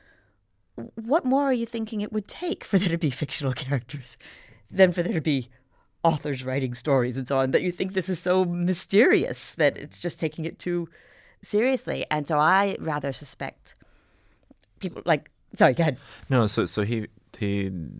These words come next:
Speaker 2: felt that you had thereby committed to something extravagant.
Speaker 1: Yes.
Speaker 2: Yeah.
Speaker 1: Yes, and that was a pretty common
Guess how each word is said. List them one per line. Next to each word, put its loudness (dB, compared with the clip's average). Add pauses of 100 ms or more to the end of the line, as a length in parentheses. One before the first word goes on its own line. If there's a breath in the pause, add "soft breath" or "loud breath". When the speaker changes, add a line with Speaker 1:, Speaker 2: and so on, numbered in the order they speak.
(260)
Speaker 2:
felt -2
that -2
you -2 (540 soft breath)
had -4
thereby 2
committed -6
to -8
something -12 (1400 soft breath)
extravagant. -6 (180)
Speaker 1:
Yes. -2
Speaker 2:
Yeah. -20 (300 soft breath)
Speaker 1:
Yes, 4
and -2
that 2
was -4
a 0
pretty -2
common -2